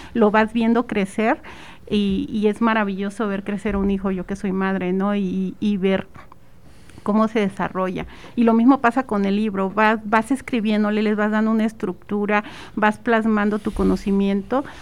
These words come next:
va tomando forma y esto es muy emocionante, pero al mismo tiempo da mucho miedo equivocarse, ¿no?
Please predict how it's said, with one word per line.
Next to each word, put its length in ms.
va 100
tomando 440
forma 360
y 100
esto 180
es 60
muy 180
emocionante, 640
pero 180
al 80
mismo 240
tiempo 320
da 120
mucho 400
miedo 400
equivocarse, 720
¿no? 200